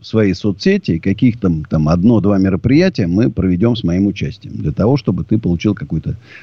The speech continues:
дополнительно большое кол-, количество, значит, э, подписчиков, участников там и так далее. И, соответственно, чтобы популярность твоих, э, кого ты там, по-, кому помогаешь из андеграунда, чтобы она тоже немножко выросла.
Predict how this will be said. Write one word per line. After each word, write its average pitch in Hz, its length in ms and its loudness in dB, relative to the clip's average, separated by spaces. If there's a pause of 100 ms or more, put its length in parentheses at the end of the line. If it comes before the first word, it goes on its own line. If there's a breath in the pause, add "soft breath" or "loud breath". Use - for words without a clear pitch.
дополнительно 120 720 2
большое 95 420 -2
кол-, 87 320 -4
количество, 95 800 -2
значит, 76 500 -2 (120)
э, 78 380 -14 (600 loud breath)
подписчиков, - 760 0
участников 117 760 -2
там 87 180 -4
и 90 40 -6
так 85 200 -6
далее. 65 320 -6 (1400 soft breath)
И, - 220 4
соответственно, 143 520 0
чтобы 101 200 -6
популярность 117 680 0
твоих, 101 560 0
э, 78 680 -2
кого 98 220 2
ты 95 120 -2
там, 87 320 -2
по-, 90 180 -2
кому 104 260 2
помогаешь 117 480 2
из 95 100 -6
андеграунда, 87 720 -2
чтобы 143 220 0
она 143 120 4
тоже 82 240 -6
немножко 92 400 0
выросла. 71 460 -8